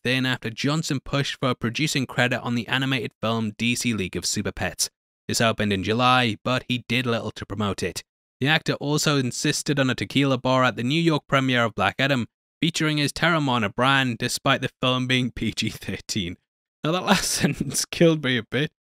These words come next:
And hey, which thirteen-year-old wasn't out here drinking tequila? Get the audience <laughs> as drunk as possible and they might enjoy the movie. I'm just kidding. I, I, I thought Black Adam was fine. It was fine.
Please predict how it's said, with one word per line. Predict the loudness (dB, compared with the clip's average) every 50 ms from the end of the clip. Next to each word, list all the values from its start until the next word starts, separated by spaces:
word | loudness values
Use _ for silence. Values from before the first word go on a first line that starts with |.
| _ _ _ _ _ _ 0
And | 2 4
hey, | 4 4 2 0
which | -2 -2 -2 -2 0 -2 -2 0
thirteen-year-old | 2 2 2 6 6 6 6 6 4 0 0 2 2 2 2 2
wasn't | 2 2 2 2 2 2 0 0
out | 0 -2 0
here | 2 2 2 2 2
drinking | 0 2 0 2 2 0 -2 -4 -6 -4 -4
tequila? | -6 -6 -2 0 0 2 2 0 0 -2 _ _ _ _ _ _
Get | 2 2 4 4
the | 2 4
audience | 6 6 8 8 6 8 8 8 6 6 4
<laughs> |
as | 2 2 2
drunk | 2 4 4 4 4 4
as | 0 -2 -2
possible | 0 0 0 0 2 0 0 2 2 2 2 0 0
and | 0 0 0 0 -4 -6 0
they | 2 2 4
might | 4 2 2 2 2 4 4
enjoy | 4 4 4 4 0 0 0 0
the | 0 0
movie. | 0 -2 -2 -4 -6 -10 -18 _ _ _ _ _ _ _ -2
I'm | 0 2
just | 2 2 2
kidding. | 2 0 0 0 -6
I, | -8 -10 -4 0
I, | 0 0 0 0 2
I | 4 4 4
thought | 6 6 6 6 6 4
Black | 4 2 2 4 2
Adam | 0 2 2
was | 0 0 -2 -2
fine. | 0 2 2 2 0 -2 -6 _ _ _ _ _
It | -4 -2
was | -2 -2 -4
fine. | 0 2 2 4 4 2 0